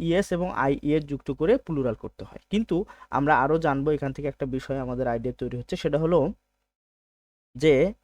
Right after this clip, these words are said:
<clears throat> কিছু কিছু ভাওয়েলগুলোকে চেঞ্জ করে আমরা প্লুরাল করি। যেমন এ আছে ই করেছি, হ্যাঁ, তারপর এখানে ডাবল ও ছিল, ওগুলো ই হয়ে গেছে, হ্যাঁ, ডাবল ও ছিল, ই হয়ে গেছে। তাহলে ভাওয়েলগুলো মাঝের ভাওয়াল, কোনো ওয়ার্ডের মাঝের ভাওয়াল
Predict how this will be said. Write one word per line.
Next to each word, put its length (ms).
<clears throat> 360
কিছু 220
কিছু 120
ভাওয়েলগুলোকে 560
চেঞ্জ 180
করে 120
আমরা 200
প্লুরাল 280
করি। 200
যেমন 140
এ 40
আছে 160
ই 20
করেছি, 340
হ্যাঁ, 200
তারপর 280
এখানে 200
ডাবল 300
ও 100
ছিল, 140
ওগুলো 300
ই 100
হয়ে 200
গেছে, 260
হ্যাঁ, 200
ডাবল 280
ও 20
ছিল, 120
ই 120
হয়ে 180
গেছে। 220
তাহলে 180
ভাওয়েলগুলো 460
মাঝের 340
ভাওয়াল, 280
কোনো 180
ওয়ার্ডের 380
মাঝের 300
ভাওয়াল 280